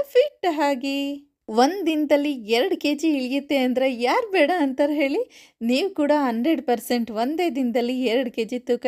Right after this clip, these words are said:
ಇಳಿಸ್ಕೊಂಡು, ಅದು ಹೆಲ್ತಿಯಾಗಿ ತಿಂತ ತಿಂತ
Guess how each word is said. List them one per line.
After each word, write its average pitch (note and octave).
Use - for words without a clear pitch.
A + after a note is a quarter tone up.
ಇಳಿಸ್ಕೊಂಡು, A3+
ಅದು A3+
ಹೆಲ್ತಿಯಾಗಿ B3
ತಿಂತ A3+
ತಿಂತ G#3+